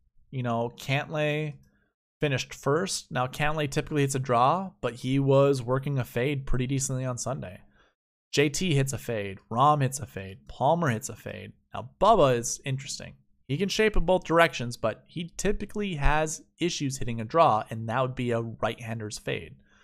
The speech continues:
Um, but I think he was, he was shaping shots pretty well t-, this, this week. Henley hits a fade. Cameron Smith hits a fade. Cameron Champ hits a fade. Corey Connors hits a fade.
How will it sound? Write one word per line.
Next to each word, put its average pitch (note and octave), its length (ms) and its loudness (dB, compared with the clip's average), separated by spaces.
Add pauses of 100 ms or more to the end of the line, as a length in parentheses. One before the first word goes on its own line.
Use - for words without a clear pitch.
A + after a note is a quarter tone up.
(480)
Um, G#2 600 -4 (840)
but C3 120 2
I A2+ 140 -4
think C#3 260 -4
he C#3 80 -4
was, B2+ 300 0
he A#2 100 -6
was A2+ 80 -6
shaping C3 320 -4
shots A2+ 260 2
pretty B2+ 220 6
well A#2 180 0
t-, - 120 -12 (140)
this, A#2 300 -4
this - 260 -10
week. F#2 220 -14 (540)
Henley G3+ 300 2
hits F3+ 180 0
a E3+ 80 -2
fade. E3+ 500 2 (540)
Cameron D#3 420 -2
Smith D#3+ 420 -2
hits E3+ 200 -4
a E3 60 -2
fade. D3+ 600 -2
Cameron A2 340 -6
Champ D#3 440 -4
hits C3+ 200 2
a C3+ 60 -2
fade. B2 460 -2
Corey G2+ 260 -6
Connors D#3+ 560 0
hits C#3 160 -6
a C3 80 -2
fade. A2+ 460 -4